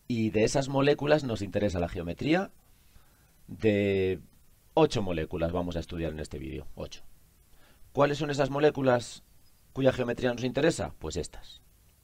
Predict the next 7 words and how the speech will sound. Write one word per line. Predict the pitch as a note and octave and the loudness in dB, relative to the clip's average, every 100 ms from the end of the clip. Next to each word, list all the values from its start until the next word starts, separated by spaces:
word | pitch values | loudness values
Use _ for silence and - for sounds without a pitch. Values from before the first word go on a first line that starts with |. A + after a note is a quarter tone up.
| _ _ _ _ - - _ _ | _ _ _ _ -20 -20 _ _
¿Ves? | G#2 C3 | -8 -8
Tienes | - F2+ F2+ | -6 -6 -6
aquí | D#2 - C2+ - | -8 -10 -14 -10
el | F2 E2+ | -6 -4
metano, | E2+ F2 F#2+ D#2+ C#2 - - - - - - _ _ _ _ _ | -4 2 2 2 -4 -12 -18 -20 -20 -20 -20 _ _ _ _ _
el | G2 F2+ | -4 -2
amoníaco, | F2 F2+ G2+ E2+ C#2+ C#2+ | -4 -4 -4 -4 -6 -12